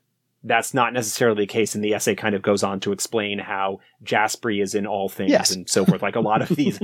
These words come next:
Speaker 2: <laughs>
Speaker 1: essays go, "Oh, think about these other ways that this passion's ideals maybe
Speaker 2: Yeah.
Speaker 1: relate to your daily life."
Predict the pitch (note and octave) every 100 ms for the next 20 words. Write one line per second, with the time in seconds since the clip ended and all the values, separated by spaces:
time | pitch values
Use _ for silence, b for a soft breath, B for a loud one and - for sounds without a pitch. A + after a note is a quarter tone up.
0 | - F3+ C#3+ - C3 - A#2 D3 G#3+ C#3
1 | - F3+ E3 D3+ C#3+ A#2 C#3 C#3 A#2+ B2
2 | C3+ A#2 A2 - G#2+ - - G#2+ - G2+
3 | G#2+ F#2+ B2+ G#2 G#2+ - G#2+ G#2 G2 F#2
4 | G#2+ G2 G2 F#2 F#2 C#3 F#2 -